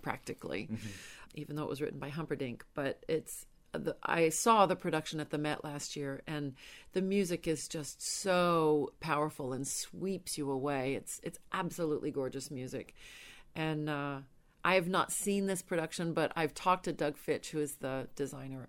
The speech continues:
Speaker 1: and director. And it's an interesting take. It's a very interesting psychological take, kind of whatever happened to Baby Jane. The witch is, is not an inherently evil person who just wants to eat children. She actually is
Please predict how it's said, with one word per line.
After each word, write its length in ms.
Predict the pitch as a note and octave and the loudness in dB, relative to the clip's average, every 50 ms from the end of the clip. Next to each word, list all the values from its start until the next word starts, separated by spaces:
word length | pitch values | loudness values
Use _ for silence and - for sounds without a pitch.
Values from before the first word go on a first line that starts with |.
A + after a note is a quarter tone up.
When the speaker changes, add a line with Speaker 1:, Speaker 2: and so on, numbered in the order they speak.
| - | -12
Speaker 1:
and 340 | - D3 C#3+ C3+ C3+ C3 B2+ - - _ - - - | -10 -10 -8 -8 -10 -10 -12 -14 -20 _ -20 -14 -8
director. 520 | - C3+ A2 G#2+ C3+ - - - - - - - - - - - - - - - - _ - | -4 -4 -2 -4 -4 -8 -12 -12 -12 -12 -12 -16 -20 -20 -18 -18 -18 -18 -20 -20 -12 _ -2
And 240 | E3 E3 F3 E3+ - | 0 0 0 2 2
it's 180 | - G3 F#3+ | 2 2 4
an 100 | - G#3 A3 | 4 4 4
interesting 480 | A#3+ C4+ - F#4+ - - - F#4+ F4 | 4 4 2 2 2 4 2 2 4
take. 400 | - - E4 F#4+ D4+ F#3 D#3 - | 4 6 8 8 8 8 6 4
It's 160 | - F3 - - | 0 -2 -2 -2
a 20 | |
very 320 | E3+ D3+ G3+ G3+ G#3 G#3 | 2 4 6 8 8 8
interesting 420 | - G#3 G3+ - A3 A3 - G#3+ G3+ | 8 6 4 2 2 2 2 2 2
psychological 800 | G3 - - F#3 F#3 - G3 F#3 F3+ F3 F3 F3+ F3+ - F3 | 2 4 4 4 4 4 4 4 4 4 4 2 0 0 -2
take, 540 | D#3+ - - G3+ E3+ D#3+ D3 C#3 - - - - - - - - - | -2 0 0 2 4 4 4 4 0 -6 -20 -20 -20 -20 -20 -18 -8
kind 260 | - - G3 G3 G3 | -2 0 2 4 4
of 240 | G3+ F#3+ E3 D3 - - - E3 D#3 - | 4 4 2 0 -6 -10 -10 -10 -10 -10
whatever 320 | - - E3+ F#3 E3+ E3+ F3 | -4 2 4 4 4 4 4
happened 320 | F3+ F3 F3 - - E3 D#3 | 2 0 0 0 0 0 0
to 40 | D#3 | 2
Baby 260 | - D#3+ D#3 D#3 D#3+ | 4 4 4 4 2
Jane. 540 | C3 - D#3+ D#3+ D3+ C#3+ C3+ B2+ C3 B2+ - - | 0 0 0 2 2 2 0 -2 -4 -6 -6 -2
The 80 | - E3+ | 0 2
witch 320 | D#3 D#3 F3 F3 F3 - | 2 4 2 0 0 0
is, 180 | F3 D3+ D3 - - - - - - - - | 0 0 0 -2 -6 -12 -16 -16 -10 -2 2
is 160 | G3+ F#3+ F3 | 2 4 4
not 240 | F#3 G3 G3 F#3 G3+ | 4 4 6 6 6
an 80 | G3+ F#3+ | 6 4
inherently 540 | F3+ E3 D#3+ F3 F#3+ F#3+ F#3 - F3 E3+ - | 2 0 0 0 0 0 0 0 -2 -2 -2
evil 380 | - F3+ F#3 F3+ E3 F#3+ F3+ E3+ | 0 0 0 2 2 2 2 2
person 320 | F3 - F3 E3 - F3 | 0 0 -2 -2 0 0
who 100 | E3+ F3 | 0 0
just 220 | D#3+ - E3+ D#3 - | 0 0 -2 0 0
wants 160 | E3+ E3 - | -2 -2 -2
to 120 | - - | -4 -4
eat 140 | - F3+ - | -4 -2 -2
children. 540 | - - G3+ G3+ F#3+ F#3 E3+ D3+ D3+ D3+ C3+ - - - - - - - - | -2 0 2 2 4 4 2 2 2 0 -4 -8 -16 -20 -20 -20 -20 -20 -14
She 560 | - - - - - G3+ F#3+ F#3 F3+ - - - | -8 -4 0 2 4 4 4 4 2 2 2 2
actually 800 | G3 G3+ G#3+ G3+ - - A3 G3+ F#3 E3+ E3 D#3+ D#3 - - - - - - - - | 2 2 2 2 4 4 6 6 6 6 6 4 4 2 -2 -6 -18 -20 -10 -2 2
is 440 | E3+ E3+ E3+ E3 D#3+ D3+ - - | 4 6 6 6 4 2 -2 -4